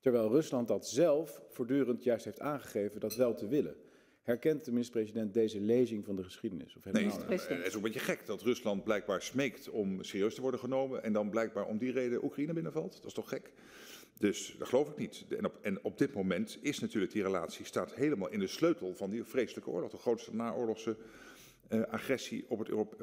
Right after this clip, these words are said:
Speaker 2: op het Europese continent. Eh, dit kunnen we toch niet wegpoetsen.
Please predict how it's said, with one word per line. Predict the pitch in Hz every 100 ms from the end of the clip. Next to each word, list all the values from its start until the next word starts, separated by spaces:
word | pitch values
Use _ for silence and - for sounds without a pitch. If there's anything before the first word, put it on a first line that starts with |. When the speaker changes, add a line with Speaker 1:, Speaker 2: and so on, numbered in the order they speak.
| -
Speaker 2:
op | -
het | -
Europese | 110 104 107 101 - 104 98
continent. | 120 117 151 180 - - -
Eh, | 92 87 82 80
dit | 101 -
kunnen | 104 95
we |
toch | - 95
niet | 98
wegpoetsen. | - 135 - - -